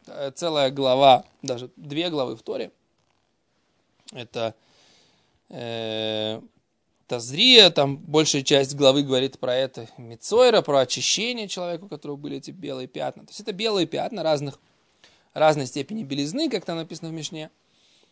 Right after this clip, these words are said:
в трактате Нагаим. Э, разной степени белизны, с разными дополнительными какими-то, э, отягощающими обстоятельствами, э, с красным, э, с, с появлением, э, вида, э, его, как бы,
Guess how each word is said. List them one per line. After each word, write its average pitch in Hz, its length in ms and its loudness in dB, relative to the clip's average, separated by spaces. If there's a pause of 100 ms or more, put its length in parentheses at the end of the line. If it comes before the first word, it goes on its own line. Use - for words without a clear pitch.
(120)
в - 60 -20
трактате 139 420 -6
Нагаим. 127 420 -12 (560)
Э, 117 640 -8
разной 135 280 -6
степени 127 320 -14
белизны, 202 400 -8
с - 80 -10
разными 165 340 2
дополнительными 135 680 -8
какими-то, 123 760 -16 (220)
э, 139 40 -20
отягощающими 131 840 -8
обстоятельствами, 127 840 -10 (600)
э, 113 500 -16
с - 100 -14
красным, 160 680 -2
э, 135 240 -12
с, - 180 -20
с 131 120 -16
появлением, 123 540 -12
э, 120 640 -20
вида, 127 340 -12 (100)
э, - 260 -18 (420)
его, 120 680 -16 (300)
как - 160 -20
бы, - 160 -20